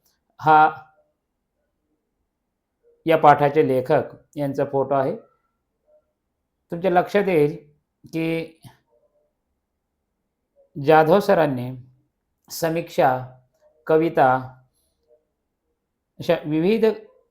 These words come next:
साहित्य प्रकारामध्ये आपलं लेखन केलेलं आहे. आता तुम-, याचबरोबर <clears throat> या पाठामध्ये त्यांचा परिचय पण आपल्याला करून घ्यायचा आहे. त्यांच्या परिचयामध्ये आपल्याला लक्षात येईल त्यांचे मराठी साहित्यामध्ये कवी,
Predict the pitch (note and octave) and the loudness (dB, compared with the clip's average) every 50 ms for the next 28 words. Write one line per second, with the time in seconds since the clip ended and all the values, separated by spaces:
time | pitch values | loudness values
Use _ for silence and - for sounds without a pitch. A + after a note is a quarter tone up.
0 | _ _ _ - - - E3 D3+ D#3+ D#3 - - F3+ - E3+ D#3+ D#3 D#3+ D#3 D3 | _ _ _ -12 -6 -4 -2 -2 -2 -6 -6 -10 -8 -4 -4 -4 0 0 0 0
1 | D3 D3 C#3+ C#3 C#3 B2+ A#2+ - - - _ _ _ _ _ - C#3+ C#3 C3+ C#3+ | 0 -2 -2 -2 -4 -4 -6 -8 -14 -20 _ _ _ _ _ -6 -4 -4 -4 -2
2 | D3 D3 C#3 C#3+ C#3 C#3 D3 D3 C#3 B2+ D3 C3+ C3 C3 B2+ C3 D3 F#3+ - - | -4 -2 0 -2 -2 -2 -2 -4 -4 -2 -2 -2 -2 0 -2 -2 -4 -4 -8 -14
3 | _ _ _ _ - - C#3+ D#3 D#3+ F3 F3 E3+ - _ _ _ _ - _ _ | _ _ _ _ -20 -14 -12 -10 -8 -8 -8 -10 -12 _ _ _ _ -20 _ _
4 | _ _ _ - E3+ F3 F#3 F#3 F#3 F#3 G3 G3 G3 F#3+ E3 C#3+ D#3 - - _ | _ _ _ -6 -2 0 0 0 2 0 2 2 4 4 2 2 0 -2 -8 _
5 | - - - - - - - - - E3 E3 E3 E3+ E3 E3+ E3+ E3 - - - | -4 -4 -2 -2 -4 -6 -10 -14 -6 0 4 4 6 6 6 4 0 -4 -12 -20
6 | _ _ - D#3+ D3+ C#3+ C#3+ C#3+ D#3+ E3 E3 D#3+ D#3+ C#3 B2+ C3 C#3 - _ _ | _ _ 0 2 2 2 2 2 0 0 0 0 0 0 -2 -4 -8 -14 _ _
7 | _ _ _ - D3 D3 D3 D3 D#3+ D3+ D#3+ D3+ D3 D3+ C#3+ D3 E3 E3 E3 E3+ | _ _ _ -6 -4 -4 -2 -2 -4 -2 0 0 0 0 0 0 0 0 0 0
8 | E3 D#3+ D3 C#3+ D3 D3+ D3+ D3+ D3 - D3 C#3+ C#3+ C#3+ C#3 C3+ C3+ C3 B2+ B2 | 0 -2 -2 -2 -4 -4 -2 -2 -4 -2 -4 -4 -4 -4 -2 0 2 2 0 0
9 | B2+ C3 B2+ D3 - - _ _ _ _ _ - D#3+ D#3+ D#3 E3+ E3 E3+ F3 F3 | 0 -4 -4 -4 -6 -12 _ _ _ _ _ -6 -6 -4 -2 -2 0 0 0 0
10 | F3 E3 F#3+ F3+ F3+ F3 F3+ F3+ F3+ F3 F3+ F3 F3 E3+ E3 D#3+ - F3+ E3+ E3+ | 0 0 0 0 0 0 0 0 0 0 0 -2 0 0 -2 -2 0 -2 -2 0
11 | F3 D#3 C#3+ C#3+ D3+ - _ _ _ _ _ - D#3 D#3 D#3 D3 D3+ E3+ E3+ E3 | 0 0 0 -2 -4 -10 _ _ _ _ _ -2 -2 -2 -2 0 2 4 4 4
12 | E3+ E3+ - _ _ _ _ _ _ _ _ _ _ _ _ _ _ _ - D3+ | 4 0 -6 _ _ _ _ _ _ _ _ _ _ _ _ _ _ _ 0 2
13 | D3 D#3 D#3 D#3 E3+ E3 - F3 D3+ D3+ D3 - E3 D#3+ D#3 D3+ D#3 D#3 D#3 - | 4 4 4 2 -2 -2 0 0 0 0 0 0 -2 0 0 2 0 0 0 2
14 | D#3 D3+ D#3 D#3 E3 E3 F3 | 2 2 4 4 2 2 -2